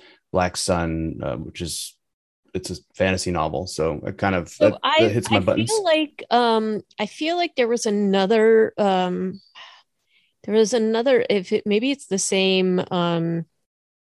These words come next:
Speaker 2: um, it's the, is it the same book series? 'Cause I feel like I read another book of hers that had a similar theme. Um, maybe it's not in the same universe,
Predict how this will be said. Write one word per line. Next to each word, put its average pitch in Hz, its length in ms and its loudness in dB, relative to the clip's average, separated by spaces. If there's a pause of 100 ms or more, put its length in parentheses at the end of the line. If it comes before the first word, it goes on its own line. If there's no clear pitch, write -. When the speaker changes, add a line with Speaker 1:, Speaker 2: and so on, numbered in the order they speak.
(600)
Speaker 2:
um, 175 540 -4 (1600)
it's - 240 -6
the, - 140 -6 (180)
is 180 160 -2
it 196 100 -4
the 208 80 -6
same 233 400 0
book 175 220 -6
series? 339 540 -2
'Cause 220 180 -2
I 220 60 0
feel 339 200 -4
like 440 160 -6
I 269 60 2
read 220 200 0
another 196 340 0
book 180 400 -4 (600)
of 185 160 -4
hers 190 240 2
that 190 140 2
had 180 160 2
a 175 60 2
similar 180 500 -2
theme. 208 560 -4 (920)
Um, 180 800 0 (120)
maybe 202 320 0
it's 190 160 -2
not 185 200 -2
in 185 60 -4
the 175 80 0
same 170 340 0
universe, 160 640 -2